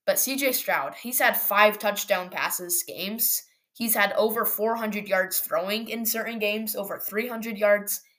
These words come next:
and he's been a really good leader for the Houston Texans. The thing is, he's been injured for the last two, three games. So without him playing,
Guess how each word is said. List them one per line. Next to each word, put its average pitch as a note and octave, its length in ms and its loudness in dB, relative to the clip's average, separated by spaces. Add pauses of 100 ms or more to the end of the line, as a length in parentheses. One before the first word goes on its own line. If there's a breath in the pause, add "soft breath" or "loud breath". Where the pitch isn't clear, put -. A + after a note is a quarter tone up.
(200 soft breath)
and G3+ 140 -2
he's B3 180 0
been A3+ 160 -2
a F#3+ 100 2
really G#3+ 420 2
good G3 200 -2
leader F#3 300 -6
for F#3 120 -2
the F3+ 100 -6
Houston F#3 500 -6
Texans. - 720 -8 (460)
The F#3+ 80 -12
thing C4+ 300 0
is, E3 460 0
he's D4 240 -2
been C#4 160 2
injured G3+ 360 -2
for F#3 120 -10
the F#3+ 100 0
last F3+ 380 0
two, A#3 200 -4
three A3 300 -4
games. F3 560 -6 (300)
So A#3+ 320 2
without A3+ 400 4
him A#3+ 180 -4
playing, G3 460 -4